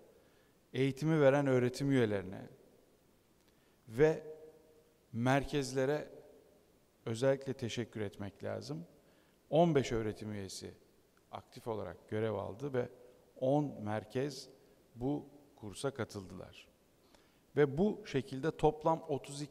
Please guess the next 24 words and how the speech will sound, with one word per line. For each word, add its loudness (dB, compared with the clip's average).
otuz -6
altı 2
kişiye -4
sertifika -4
verildi. -6
Tabii -2
bu 0
konuda 4
desteği 2
olan 2
Abdi -4
İbrahim 2
İlaç 0
Firması, -6
Oruba 4
ve -4
emeği -2
geçen -6
herkese -4
ve -6
merkezlere -6
bir -12
kez -8
daha -6